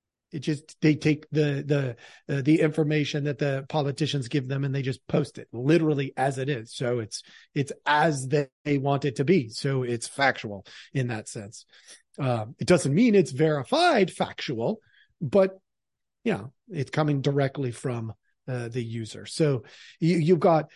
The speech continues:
uh, which ones here do you go to on a daily basis? The Border Telegraph, do you go to that? The Bridge Magazine, do you go to that? Buffalo News, eh, maybe. C-SPAN, there's the first one that some of you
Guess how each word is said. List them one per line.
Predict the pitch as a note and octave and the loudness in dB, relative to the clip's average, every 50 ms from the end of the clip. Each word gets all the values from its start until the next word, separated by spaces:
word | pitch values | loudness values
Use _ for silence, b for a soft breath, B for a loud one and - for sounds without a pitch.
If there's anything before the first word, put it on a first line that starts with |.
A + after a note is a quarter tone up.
| b b b b | b b b b
uh, | E3+ D#3+ D3+ D3+ D3+ | 0 2 2 2 0
which | - E3 C#3 F#3 C4 B3+ - | 0 2 4 4 4 4 4
ones | A3 B3+ A#3+ A3+ G#3+ F#3 - | 2 4 4 4 2 0 -2
here | - - - D#3+ D3 C3 B2+ C3+ | -8 -10 -6 -4 -2 -2 -2 -4
do | B2+ - D#3 | -4 -2 -2
you | C#3+ C3+ D#3+ F#3 | -2 0 0 0
go | D3 C#3+ D3 D3 C#3 | 2 2 2 2 2
to | C3+ - - D3 C#3 - | 0 -2 -2 -2 -2 -2
on | - A#2+ B2 C3 | -4 -6 -6 -6
a | C3+ | -6
daily | A#2+ B2+ A#2 A#2 A#2+ B2 | -6 -6 -6 -6 -6 -6
basis? | B2 F3 G3+ G#3+ - - A2+ - | -4 -2 -2 -2 -4 -6 -12 -12
The | - - | -10 -12
Border | G2 - A2+ G#2+ G2 G#2 G2+ | -10 -8 -8 -10 -8 -10 -10
Telegraph, | - - C3+ - - D3 E3+ G3 - A#3+ B3+ C4+ C4 | -8 -8 -10 -8 -6 -6 -6 -4 -2 -2 -4 -4 -4
do | - A#2+ | -8 -10
you | G#2+ | -8
go | G2+ - A2+ | -6 -4 -4
to | C#3+ G3+ | -2 -2
that? | G3+ B3 C4+ C#4 - | 0 -2 -2 -2 -4
The | - | -6
Bridge | A2 G#2+ A2+ A#2 C#3+ D3+ D3 | -8 -6 -4 -2 -2 -2 -2
Magazine, | F3 F#3+ G3 F#3+ G3+ F3+ F3 A3 A#3+ C4 C4 G3 | -2 -2 0 0 0 0 0 -2 -2 -2 -4 -4
do | C#3 A2+ | -6 -6
you | G#2 G#2 A2 | -6 -6 -4
go | A2+ B2+ A#2 A#2 | -2 -2 -2 -2
to | A2+ | -4
that? | A2 A2+ B2 C#3+ - A3 C3 | -4 -2 0 0 0 -2 -2
Buffalo | - C3 B2 - - F#3 E3+ F3 E3+ | -2 -4 -2 0 0 2 4 4 4
News, | E3 D#3+ D#3+ F3 G#3+ C4 C#4+ D4 - - - | 4 4 2 2 2 0 -2 -4 -8 -10 -8
eh, | - A3+ B3+ C4+ B3+ A3+ | -4 -4 -2 -2 -2 -2
maybe. | F#3 C#3 D#3 F3 F#3 D#3+ D3+ D3 D#3 | -2 0 2 4 4 4 4 0 0
C-SPAN, | D#3 - - - C#4+ D4 C#4 - - - B3+ A#3+ A#3+ A#3+ A#3+ A#3 | -2 -2 2 4 4 4 4 4 2 4 6 6 6 6 6 4
there's | F3+ F3+ F3+ E3 - | 4 2 0 0 -2
the | - C#3+ _ - | -6 -10 _ 4
first | B3 A#3+ B3+ A#3 - - | 4 4 6 4 2 0
one | G3+ F#3+ E3+ D#3+ D3+ | 0 2 4 4 2
that | C#3+ C3+ A#2+ | 2 -2 -4
some | - - - E3+ E3 D#3+ D3+ | -6 -4 0 2 4 4 4
of | D3 B2 | 2 0
you | A#2 A2+ A2+ A2 G#2+ | -2 -2 -2 -2 -2